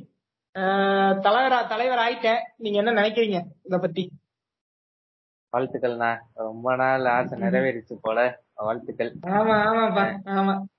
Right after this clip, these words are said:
Speaker 2: ம். பிக் ஃபேன்ண்ணா, வாழ்த்துக்கள், வாழ்த்துக்கள்.
Speaker 1: ஆ, நன்றி, நன்றி, நன்றிப்பா. நீ என்ன பண்ணு, அஹ், நம்ம பசங்க கிட்ட எல்லாம் சொல்லி எனக்கு ஒரு நூறு அடி கட் அவுட் பேனரு, அஹ், ஒரு அஞ்சு அடி ஆறு அடிக்கு மேல,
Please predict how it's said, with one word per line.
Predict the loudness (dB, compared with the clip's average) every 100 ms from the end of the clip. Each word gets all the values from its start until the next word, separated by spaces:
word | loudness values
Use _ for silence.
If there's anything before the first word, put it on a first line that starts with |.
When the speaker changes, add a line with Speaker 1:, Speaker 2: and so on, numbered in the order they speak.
| _
Speaker 2:
ம். | -12 -10 -8 -10 -10 -12 -14 -18 _ _ _ _ _ _ _ _ _ _ _ -8 -4
பிக் | -4 -4
ஃபேன்ண்ணா, | -4 -2 -4 -6
வாழ்த்துக்கள், | -6 -4 -4 -6 -4
வாழ்த்துக்கள். | -4 -6 -12 -14 _ _ _ -20 _ _
Speaker 1:
ஆ, | -10 -4
நன்றி, | -2 2 2
நன்றி, | 2 2 2
நன்றிப்பா. | 2 2 2 2 0 -10
நீ | -2
என்ன | 2 2
பண்ணு, | 2 2 2 2 -2 -16 _ _ 0
அஹ், | 4 4
நம்ம | 4 2 2
பசங்க | 2 2
கிட்ட | 4 4
எல்லாம் | 2 2
சொல்லி | -2 0
எனக்கு | 2 2 0
ஒரு | 0
நூறு | 0 2 4
அடி | 4
கட் | 0 2
அவுட் | 2 2
பேனரு, | -2 0 0 -2 -4 -14 _ _
அஹ், | -4 -2 0 0 0 2 4
ஒரு | 6 6 6 6 6
அஞ்சு | 4 2 0 4 4
அடி | 6
ஆறு | 6 6 4
அடிக்கு | 0 -6 0
மேல, | 2 4 0